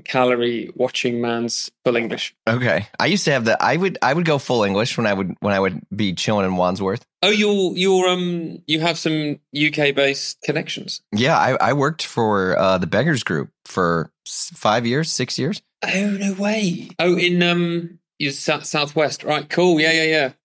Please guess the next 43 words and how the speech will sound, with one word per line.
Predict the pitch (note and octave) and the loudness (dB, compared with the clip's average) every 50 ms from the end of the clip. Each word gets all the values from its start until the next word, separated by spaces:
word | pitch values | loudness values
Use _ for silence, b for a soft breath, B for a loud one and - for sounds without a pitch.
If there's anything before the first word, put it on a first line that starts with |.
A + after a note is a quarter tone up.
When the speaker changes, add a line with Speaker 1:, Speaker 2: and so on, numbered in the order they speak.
| _ - | _ -2
Speaker 2:
Yeah, | C3 - B2 G#2+ E2+ - | 0 2 2 2 2 2
Speaker 1:
Yeah, | - G2+ | 2 2
Speaker 2:
I | B2+ B2+ | 2 2
was, | C#3 C#3+ B2+ B2 | 2 2 2 2
Speaker 1:
okay, | A#2 A#2 A#2 | 0 0 0
nice. | A#2+ B2 B2 A#2+ A2+ - - - - - - - | -2 -2 -2 -4 -4 -6 -8 -10 -10 -12 -8 -4
Speaker 2:
I | D2+ F#2 F#2 | -2 0 0
didn't | G2 G2+ - F2+ F2+ F2+ | 0 0 0 0 0 0
know | F2+ F#2 F#2 F#2 F2+ F2+ F2 E2+ D#2 - _ _ _ _ _ - | 2 2 4 4 4 2 2 0 -2 -6 _ _ _ _ _ -8
shit | - - - A#2+ G#2+ F#2 E2 - _ _ _ _ _ _ | -6 -4 0 2 2 2 0 -2 _ _ _ _ _ _
for, | - G#2 F#2+ F2 E2+ E2 E2 E2+ D#2+ - - - - | -2 0 2 2 4 2 2 2 0 -2 -4 -8 -4
like, | F#2 F2 E2 D#2 - - - _ _ _ - | -2 -2 -2 -2 -4 -10 -18 _ _ _ -10
British | E2+ D#2+ G#2 G2+ F#2+ F#2 F2 - - - | -4 -2 0 0 2 2 0 -2 -4 -6
vibes | - F2+ F#2 G2 E2+ E2 D#2 D2+ D2 C#2+ - - - | -4 0 2 2 4 4 2 2 0 -2 -4 -4 -2
or | F2+ | -2
anything. | E2+ D#2+ D#2 - D#2 C#2+ C2 | 0 0 -2 -2 -4 -6 -4
I | C#2 E2+ | -4 -4
think | - B2 G#2+ | -2 -2 0
my | G2 G2+ F#2+ | 0 0 0
first | - - G#2+ G2 - - - | 2 0 0 0 0 -2 0
time | A2 G#2 F#2+ F#2 F2 F2 | 0 2 2 2 2 2
Speaker 1:
Uh-huh. | E2 C#3 C#3 C3+ - - - - _ _ _ _ - | 2 0 0 0 0 -4 -8 -14 _ _ _ _ -6
Speaker 2:
coming | - - A#2 A#2 A2 G2 | -2 0 2 2 2 2
to | F#2 F2+ | 2 0
the | E2+ | 0
U | E2+ E2+ F2 | 0 0 0
K | E2 - G#2 F2+ E2 | 0 0 0 0 2
was | D#2 D#2 E2 - | 0 0 -2 0
when | F#2+ F2+ | 0 0
I | E2+ D2+ | 0 0
worked | C#2 E2 E2+ - - | 0 -2 -2 -2 -4
there. | E2 C#2+ A#1+ - - _ _ - | -6 -6 -6 -8 -14 _ _ -2
Um, | F#2 F2 E2+ D2+ C#2+ C2 C#2 - | 0 2 2 0 -2 -4 -4 -2
Speaker 1:
Well, | - C#3 C#3+ C#3 | 0 2 2 2
so | C#3 C#3+ | 2 2
you | D3 D3+ | 2 2
turned, | D3 D3 D#3 D3 C3+ A2 D3 | 2 2 2 2 2 2 2
you | D#3 | 0
turned | D3 - D#3+ D3 B2+ | 2 2 2 2 2
up | C3 B2+ - | 2 0 0
cold | - - C3+ C3 B2+ B2 A#2 - | 0 0 2 2 2 0 0 -2
and | - - A#2+ A#2 A#2+ A#2+ | -2 -2 0 0 0 0
were, | A#2+ A#2+ A#2 A#2+ A#2 A#2 | 0 2 2 2 0 0